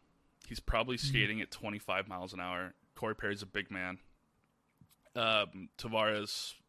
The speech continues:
Speaker 1: is knocked out. Tavares is in a rough way. Um, major concussion, out indefinitely.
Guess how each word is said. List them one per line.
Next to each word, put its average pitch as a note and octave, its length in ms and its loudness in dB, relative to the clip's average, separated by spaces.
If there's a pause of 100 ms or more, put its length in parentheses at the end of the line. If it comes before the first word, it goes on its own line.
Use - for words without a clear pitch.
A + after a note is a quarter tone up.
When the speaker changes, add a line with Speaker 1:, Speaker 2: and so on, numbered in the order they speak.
(200)
Speaker 1:
is G#2 340 -6
knocked G#2+ 300 -2
out. G#2 320 6 (360)
Tavares G2+ 920 0
is G2+ 300 -8
in G2+ 100 -10
a G#2 80 -4
rough G2+ 320 -4
way. G#2+ 360 2 (960)
Um, - 460 -16 (260)
major A#2 380 6
concussion, G#2 520 -2
out G2 160 0
indefinitely. F2 640 -6